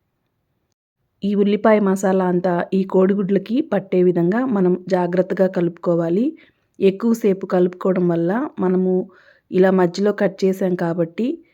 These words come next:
ఇందులో ఉండేటటువంటి పచ్చసొన విడిపోకుండా మనము కోడిగుడ్లని కలుపుకోవాలి. ఇప్పుడు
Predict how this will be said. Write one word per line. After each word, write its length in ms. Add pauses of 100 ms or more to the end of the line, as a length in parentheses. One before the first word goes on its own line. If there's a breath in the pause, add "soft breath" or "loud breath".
(180 soft breath)
ఇందులో 280
ఉండేటటువంటి 840 (200)
పచ్చసొన 500 (220)
విడిపోకుండా 600
మనము 340 (160)
కోడిగుడ్లని 640
కలుపుకోవాలి. 760 (1800)
ఇప్పుడు 300